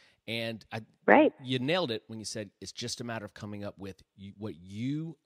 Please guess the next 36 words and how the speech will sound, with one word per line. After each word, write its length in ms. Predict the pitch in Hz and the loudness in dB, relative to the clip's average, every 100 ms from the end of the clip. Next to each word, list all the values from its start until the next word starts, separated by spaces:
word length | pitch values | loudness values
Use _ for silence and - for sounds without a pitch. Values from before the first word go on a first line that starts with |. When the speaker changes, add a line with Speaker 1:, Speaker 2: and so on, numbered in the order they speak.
| - | -8
Speaker 1:
are 60 | |
going 260 | 98 117 123 | -6 -4 -6
to 100 | 117 | -6
find 220 | 131 113 | -4 -4
effective 440 | 110 113 - 123 110 | -2 -4 -2 -6 -8
and 140 | 104 101 | -10 -10
then 100 | 90 | -8
doing 340 | 107 110 120 | -6 -4 -4
it 120 | 117 _ | -8 _
every 500 | - 113 98 107 107 - | -10 -8 -8 -12 -12 -6
single 640 | - - 95 90 90 85 _ - | -4 -4 -6 -8 -8 -10 _ -14
day. 360 | 90 80 73 _ _ - - - | -12 -12 -16 _ _ -20 -20 -10
So 160 | - 143 - | -4 -4 -4
tell 160 | - 208 | -6 -6
me, 60 | - | 8
Speaker 2:
Every 480 | 214 233 254 233 262 | 10 12 10 8 10
Speaker 1:
how 40 | |
do 40 | 247 | 12
you 80 | 214 | 10
keep 120 | 147 | 8
Speaker 2:
day. 80 | 143 | 4
Speaker 1:
yourself, 380 | 147 - 147 - | 0 0 -2 -2
how 180 | - 196 | -6 -6
do 80 | |
you 80 | 202 | -6
keep 240 | 175 247 175 | -6 -6 -2
yourself 400 | 185 - 151 131 | 0 2 0 0
on 140 | 123 | -2
track 280 | - 123 - | 0 -2 -2
to 60 | 90 | -10
do 260 | 80 110 | -6 -4
it 80 | 101 | -4
every 200 | 92 82 | -6 -10
day? 220 | 78 73 _ _ _ _ _ _ _ _ _ _ _ _ _ _ _ _ _ _ _ | -16 -18 _ _ _ _ _ _ _ _ _ _ _ _ _ _ _ _ _ _ _
Speaker 2:
It's 120 | 254 - | 8 10
just, 200 | 302 | 6